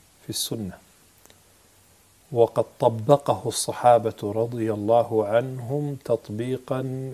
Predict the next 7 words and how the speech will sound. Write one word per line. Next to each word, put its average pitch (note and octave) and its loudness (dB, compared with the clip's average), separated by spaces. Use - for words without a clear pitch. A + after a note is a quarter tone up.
عملياً: G#2+ 0
"يا C3 6
أيها A2+ 0
الذين G#2+ -2
آمنوا G#2 -2
أطيعوا C#3+ 4
الله A2+ 4